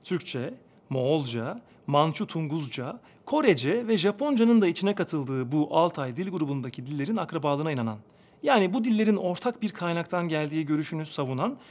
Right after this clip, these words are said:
ve bunu tespit etmeye çalışan teoriye denir. Bu alanda ilk çalışan kişi olarak İsveçli subay Philip Johan Tabbert von Strohlenberg gösterilir.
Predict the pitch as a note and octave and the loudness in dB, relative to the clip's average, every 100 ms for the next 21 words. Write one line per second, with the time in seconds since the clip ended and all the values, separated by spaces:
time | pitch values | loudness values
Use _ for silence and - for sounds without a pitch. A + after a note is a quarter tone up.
0 | - A3 G#3 C4 - G3+ G3 A3+ A#3+ F3 | -4 -2 2 0 0 -4 -4 -4 -2 -2
1 | D#3 D#3 F3+ D3+ C#4+ C4 A3+ G#3 F#3+ E3 | -4 -4 -6 -6 -8 -6 -2 0 2 2
2 | B2 G#2 - - _ - - - _ - | 0 -6 -12 -18 _ -20 -20 -20 _ -6
3 | D3 D3+ E3 F3+ G3 G#3+ - F3+ D#3+ E3 | 2 4 6 6 4 2 2 2 2 0
4 | D3+ - G3 D3+ A3+ A3+ A3 - F#3+ - | -2 -2 0 0 -2 -2 -4 -2 -2 -2
5 | D#3+ D#3 - D#3+ F3 A3 - - _ - | -2 -4 -2 4 4 2 -6 -20 _ 0
6 | G#3 G#3+ F#3+ F3+ F3 E3+ F3+ D#3+ E3+ D#3+ | 0 2 2 4 4 2 -2 2 2 2
7 | D#3+ E3 D#3+ - E3 D#3+ D3 C3 A#2+ B2 | -4 -6 -4 -6 0 2 2 0 -4 -10
8 | - A#2+ A2+ - | -8 -8 -10 -14